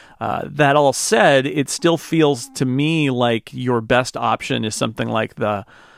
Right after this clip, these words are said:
uh, like the Audio-Technica A T R twenty-one hundred, which is a, it's a U S B mic that also is an X L R mic if you want it to be.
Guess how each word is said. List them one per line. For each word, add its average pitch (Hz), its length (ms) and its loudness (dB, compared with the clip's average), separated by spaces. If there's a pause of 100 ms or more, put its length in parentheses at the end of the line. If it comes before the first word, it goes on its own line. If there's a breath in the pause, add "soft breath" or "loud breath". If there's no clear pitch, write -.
(220 loud breath)
uh, 101 300 -2
like 110 160 -4
the 113 80 -4
Audio-Technica 123 1040 0 (460 soft breath)
A 127 120 0
T 139 140 0
R 120 120 4
twenty-one 123 360 -2
hundred, 135 380 0
which 117 200 -2
is 117 140 -2
a, 107 360 -2
it's 123 180 -6
a 110 200 -2
U 127 160 2
S 131 100 -2
B 139 120 0
mic 127 240 0
that 120 100 0
also 117 400 2
is 131 120 2
an 117 240 -6
X 117 200 -6
L 117 140 2
R 120 100 2
mic 123 260 0
if 123 120 -4
you 110 80 0
want 110 180 0
it 127 80 -6
to 151 80 2
be. 147 240 -2